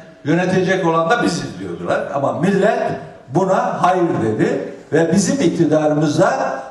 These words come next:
bunlar antidemokratik bütün unsurlara karşı onları devlet düzeninin içerisinde etkisiz hale getirecek bir mücadeleyi ortaya koyarak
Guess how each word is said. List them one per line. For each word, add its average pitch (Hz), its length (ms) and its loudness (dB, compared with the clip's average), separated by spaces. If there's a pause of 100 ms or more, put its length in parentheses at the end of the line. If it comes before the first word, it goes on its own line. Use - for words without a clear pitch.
(140)
bunlar 202 420 2 (420)
antidemokratik 160 960 0
bütün - 220 0
unsurlara 165 680 2
karşı 196 460 0 (400)
onları 208 600 0 (380)
devlet 190 520 2
düzeninin 165 460 0
içerisinde 170 760 0
etkisiz 208 420 -4
hale 175 300 0
getirecek 160 460 -6
bir 151 140 0
mücadeleyi 147 540 2
ortaya 143 400 0
koyarak 143 560 0